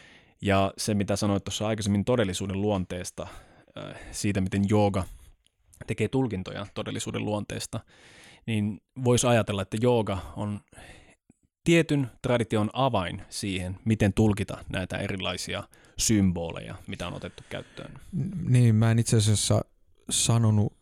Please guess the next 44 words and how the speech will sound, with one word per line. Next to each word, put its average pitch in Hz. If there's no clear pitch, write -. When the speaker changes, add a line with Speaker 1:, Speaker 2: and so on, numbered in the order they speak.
Speaker 2:
että -
se -
tekee 107
tulkintoja, -
vaikka -
sitä 110
varmasti 107
käytännössä 107
tehdään. 110
Mä 98
sanoin, 104
että -
se -
on 98
niin 101
kuin, 98
ö, -
tiedon 107
hankkimisen 98
keino. 107
Speaker 1:
Aivan, 92
Speaker 2:
Ja, 104
Speaker 1:
tuo 107
Speaker 2:
ja -
Speaker 1:
on 123
paljon -
Speaker 2:
yle-, 113
Speaker 1:
parempi. 110
Speaker 2:
ja, 139
ja 143
yleensä 156
Speaker 1:
<laughs> -
Näin 156
Speaker 2:
jo-, 160
Speaker 1:
se 143
on, 127
Speaker 2:
ja 131
Speaker 1:
kyllä. 160
Speaker 2:
yleensä, 165
Speaker 1:
Kyllä. 98
Speaker 2:
kuten 101
varmasti 104
joogaopettajana 113
tiedät, -